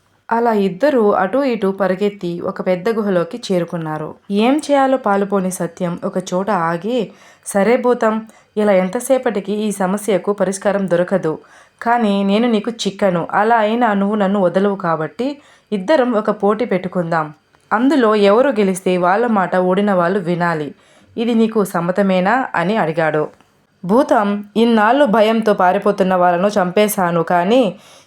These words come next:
ఇలా నాతోనే పోటీ పడతా అన్న వాళ్ళను చూడలేదు." "సరే, ఇది నాకు సమ్మతమే.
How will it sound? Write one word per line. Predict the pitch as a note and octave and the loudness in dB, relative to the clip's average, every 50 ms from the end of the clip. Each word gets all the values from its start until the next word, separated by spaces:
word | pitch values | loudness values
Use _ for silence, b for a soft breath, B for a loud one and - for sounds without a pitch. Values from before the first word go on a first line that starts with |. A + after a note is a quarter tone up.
| B B - | B B 0
ఇలా | G3 A3 A3+ A3+ G#3 G3 | 2 2 4 4 4 2
నాతోనే | G3 G3 F#3 F3+ F#3+ G3+ - B3+ B3+ B3+ B3+ | 2 2 2 2 2 2 2 2 2 4 2
పోటీ | B3+ B3+ A3+ G#3+ G#3+ A3+ | 2 2 2 2 2 2
పడతా | A3 G3+ G#3+ G3+ F#3+ G3 G3 | 2 2 2 2 2 2 2
అన్న | F#3 F#3 F#3+ G3 | 2 2 2 0
వాళ్ళను | F3+ F#3 F3+ E3+ F3+ G#3+ | 2 2 2 2 0 -2
చూడలేదు." | A3 - G#3+ G3 G3+ G3 F#3 F3 E3+ - E3+ D#3+ - - _ _ _ _ | -2 0 0 2 2 4 4 2 2 2 0 0 -2 -4 _ _ _ _
"సరే, | - - - A3 A#3 C4+ D4 | -12 -6 -2 0 2 4 4
ఇది | C4+ A#3 G3+ A3 | 2 2 2 2
నాకు | G#3 G3 F#3+ G3 G#3 | 2 0 0 -2 -4
సమ్మతమే. | G3 - F#3+ F3+ F#3 G3 G#3 G#3 G#3 F3+ F3+ E3+ D#3+ | -2 -2 -2 0 0 0 0 0 0 0 0 0 -2